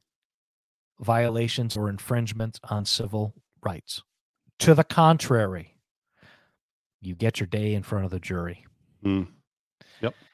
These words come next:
Speaker 1: All right. So, D A George Gascon, we got another story here. I skipped over it, but D A George Gascon,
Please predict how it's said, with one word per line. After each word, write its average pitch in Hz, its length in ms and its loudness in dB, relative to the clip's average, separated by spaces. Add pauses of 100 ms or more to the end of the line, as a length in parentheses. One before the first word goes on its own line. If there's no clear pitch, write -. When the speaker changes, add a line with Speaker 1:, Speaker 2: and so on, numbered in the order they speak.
(180)
Speaker 1:
All 139 160 12
right. 113 140 6 (760)
So, 147 380 8 (1700)
D 127 140 2
A 127 120 4
George 131 380 8
Gascon, 127 760 6
we 104 60 -10
got 107 160 -4
another 107 200 -4
story 110 280 -2
here. 104 140 -4
I 104 40 -4
skipped - 300 -6
over 107 220 2
it, 98 60 -6
but 107 160 -2
D 127 200 2
A 120 40 4
George 113 340 2
Gascon, 156 760 6